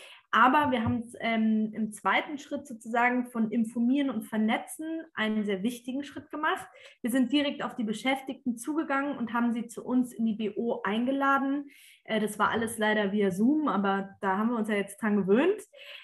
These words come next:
Ähm, und dann hatten wir sozusagen zwei, äh, Kolleginnen vom Virchow-Klinikum da,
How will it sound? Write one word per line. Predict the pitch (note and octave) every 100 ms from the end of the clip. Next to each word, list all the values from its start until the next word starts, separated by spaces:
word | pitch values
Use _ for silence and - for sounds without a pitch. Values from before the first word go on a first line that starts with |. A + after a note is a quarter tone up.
| -
Ähm, | A#3 A#3+ B3
und | - B3+ B3+
dann | B3 B3
hatten | D#4+ D#4+ D4
wir | D4 C#4
sozusagen | B3+ C4 B3+ B3+
zwei, | - B3 A#3+ B3
äh, | A#3+ - A#3+ A#3 A#3
Kolleginnen | B3+ C4+ E4 D#4 D4+ C#4+ C#4+ -
vom | B3+ A#3+ A#3+
Virchow-Klinikum | A#3 A3 C4 F4+ E4+ E4 D4 C4+ - A3+ G#3+
da, | G3+ B3+ F4